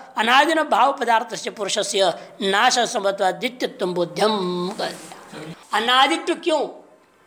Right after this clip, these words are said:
ये अलग व्याख्या है, इसलिए विश्राम जब देते ध्यान देना चाहिए। तथा च इत्यादि कह करके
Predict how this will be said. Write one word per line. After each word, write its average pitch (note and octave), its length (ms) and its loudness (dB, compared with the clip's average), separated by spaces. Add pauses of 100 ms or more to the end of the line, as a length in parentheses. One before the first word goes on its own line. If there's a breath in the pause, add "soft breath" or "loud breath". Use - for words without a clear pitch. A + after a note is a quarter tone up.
(160)
ये B3 80 2
अलग D4 240 4
व्याख्या D4 340 2
है, - 60 -6
इसलिए D4 260 0
विश्राम C4+ 480 2
जब D4+ 160 0
देते C4+ 360 2
ध्यान B3+ 260 0
देना B3+ 240 4
चाहिए। G3+ 380 -6 (400 loud breath)
तथा B3+ 320 4
च C4 140 -2
इत्यादि C4+ 440 2
कह A#3+ 200 2
करके A#3+ 580 2